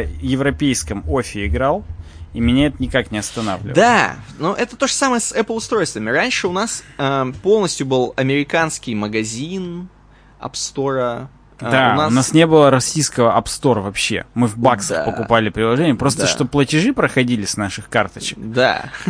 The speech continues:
Speaker 1: Ну, а щас с Билайна нашего будут проходить.
Speaker 2: М,
Speaker 1: Что,
Speaker 2: да.
Speaker 1: что уж.
Speaker 2: Да, то есть мы откатились вот к этому, да. К тому, что, короче,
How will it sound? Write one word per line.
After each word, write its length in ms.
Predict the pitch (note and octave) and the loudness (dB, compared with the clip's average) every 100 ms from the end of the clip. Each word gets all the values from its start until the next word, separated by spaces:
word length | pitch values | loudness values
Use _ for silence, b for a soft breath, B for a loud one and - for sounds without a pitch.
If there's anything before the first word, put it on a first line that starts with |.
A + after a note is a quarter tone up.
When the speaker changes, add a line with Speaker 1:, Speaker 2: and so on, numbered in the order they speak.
| C#3 | 2
Speaker 1:
Ну, 200 | C#3 F3 | 4 6
а 80 | F3+ | 6
щас 240 | - A3 | 4 4
с 160 | F#3 B2+ | 2 0
Билайна 520 | C3 B2+ A#2 C#3 C#3 | 2 4 6 6 4
нашего 380 | A#2 G#2+ - F#2+ | 2 0 -4 -6
будут 240 | F#2 G2 | -8 -10
проходить. 520 | - G2 G2 G2 F2+ - | -10 -12 -10 -10 -10 -10
Speaker 2:
М, 40 | |
Speaker 1:
Что, 120 | - | -6
Speaker 2:
да. 240 | G#2 - - - | -4 -4 -8 -12
Speaker 1:
что 340 | - - A#2+ G#2 | -12 -2 0 0
уж. 300 | F#2+ - - - | -2 -12 -16 -14
Speaker 2:
Да, 300 | D3 C#3+ D#3 | -4 2 2
то 80 | - | 2
есть 140 | B2+ - | -2 0
мы 160 | G3+ | 0
откатились 580 | A#3 - B2+ - G#3+ F#3 | 0 -2 -6 -6 -8 -6
вот 140 | B2 - | -8 -4
к 80 | |
этому, 340 | A#2 - - - | -4 -4 -6 -8
да. 300 | G#2+ A2 - - | -6 -6 -8 -16
К 80 | - | -6
тому, 240 | A2 B2+ | -4 -2
что, 160 | - B2+ | -4 -6
короче, 760 | A2+ A2 A#2+ - A2+ G#2 A2 | -6 -4 -4 -4 -2 -2 -2